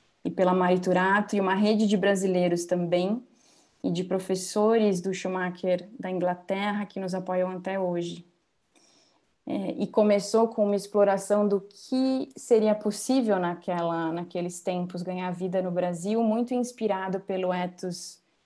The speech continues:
do college da Inglaterra, mas sempre aterrissando em terras brasileiras.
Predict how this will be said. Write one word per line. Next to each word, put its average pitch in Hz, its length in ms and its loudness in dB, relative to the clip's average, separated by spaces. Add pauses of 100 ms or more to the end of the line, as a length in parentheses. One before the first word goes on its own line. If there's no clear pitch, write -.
(580)
do 202 160 0
college 196 680 0
da 175 180 0
Inglaterra, 185 840 -2 (240)
mas 196 500 -2
sempre 208 340 -2
aterrissando 185 1000 -2
em 180 160 -4
terras 180 300 -4
brasileiras. 180 920 -4